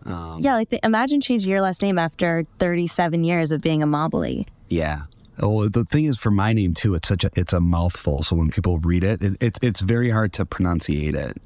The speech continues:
Speaker 2: Yeah, because the way it looks is not the way it sounds.
Speaker 1: Yeah, but we'll see when we, uh,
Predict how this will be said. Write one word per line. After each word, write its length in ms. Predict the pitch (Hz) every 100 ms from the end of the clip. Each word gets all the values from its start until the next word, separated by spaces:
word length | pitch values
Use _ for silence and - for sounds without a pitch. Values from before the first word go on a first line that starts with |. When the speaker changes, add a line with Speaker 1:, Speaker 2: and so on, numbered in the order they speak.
| - - -
Speaker 2:
Yeah, 320 | 202 214 185
because 340 | 180 214 202
the 120 | 175 190
way 420 | 190 185 185 175 -
it 320 | 185 175 - -
looks 480 | 165 175 165 - -
is 180 | 170
not 200 | 165 160
the 60 | 156
way 120 | 156
it 100 | -
sounds. 500 | - 73 90 - -
Speaker 1:
Yeah, 220 | - 73 82
but 120 | 92
we'll 120 | 107
see 240 | 110 - 98
when 160 | 90
we, 300 | 87 92 90
uh, 260 | 85 85 80